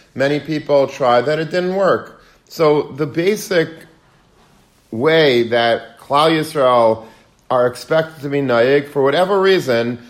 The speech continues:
is that you're supposed to do ishtadlus, or you may do ishtadlus.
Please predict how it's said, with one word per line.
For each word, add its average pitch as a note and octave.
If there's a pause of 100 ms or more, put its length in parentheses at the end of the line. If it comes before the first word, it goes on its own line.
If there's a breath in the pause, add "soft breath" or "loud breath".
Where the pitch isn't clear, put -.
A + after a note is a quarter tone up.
(220 loud breath)
is C3+
that C#3+
you're D3+
supposed F#3
to F3
do D#3
ishtadlus, A2
or B2+
you C3+
may D#3
do D3
ishtadlus. G2